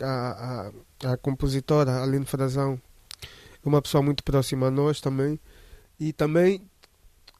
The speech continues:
ela é música, mas ela também tem esse conceito que eu estava a dizer, <laughs> com, de, de, de criar uma, uma estrutura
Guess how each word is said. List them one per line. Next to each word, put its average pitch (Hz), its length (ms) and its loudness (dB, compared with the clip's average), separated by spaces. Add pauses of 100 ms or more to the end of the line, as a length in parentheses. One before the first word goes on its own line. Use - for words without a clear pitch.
(200)
ela 170 220 4
é 175 40 4
música, 170 580 2
mas 147 260 0
ela 165 180 2 (260)
também 160 400 6
tem 147 200 2
esse 143 180 0
conceito 139 440 -2
que - 60 -6
eu 147 40 -4
estava 139 240 -2
a - 20 0
dizer, 139 500 2 (260)
<laughs> - 280 -20
com, 156 320 2
de, 139 160 -4
de, 147 180 -2
de 143 160 0
criar 160 360 6
uma, 160 180 4 (160)
uma 165 160 4
estrutura 139 720 0